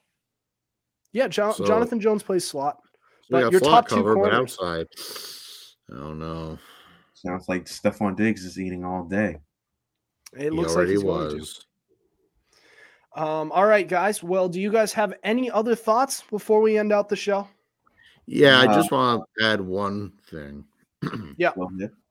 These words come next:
Speaker 2: So, uh, there was this, oh, I'm trying to think of, like, what it, like, what it was. It was, uh, basically Ian Rappaport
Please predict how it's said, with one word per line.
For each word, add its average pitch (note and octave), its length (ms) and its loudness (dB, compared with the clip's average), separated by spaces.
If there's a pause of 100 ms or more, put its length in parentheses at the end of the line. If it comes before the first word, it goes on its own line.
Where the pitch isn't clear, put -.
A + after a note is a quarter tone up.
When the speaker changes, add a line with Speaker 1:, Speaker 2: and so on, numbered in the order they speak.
(760)
Speaker 2:
So, B2 680 4
uh, F#2 340 0
there A#2 260 2
was A#2+ 320 -2
this, G#2 520 -6 (1040)
oh, G2+ 80 -8
I'm G#2+ 160 -4
trying C3 180 0
to D3+ 40 -4
think D3 120 -2
of, C3+ 60 -2
like, A#2+ 140 0
what A2 180 0
it, G#2+ 100 0 (200)
like, F#2+ 160 -8
what G2+ 160 -2
it G2 80 0
was. G2 300 -2
It G#2+ 60 -2
was, G2 200 -4
uh, F2 240 -4 (1400)
basically G#2+ 840 -4
Ian B2+ 240 2
Rappaport B2 760 -4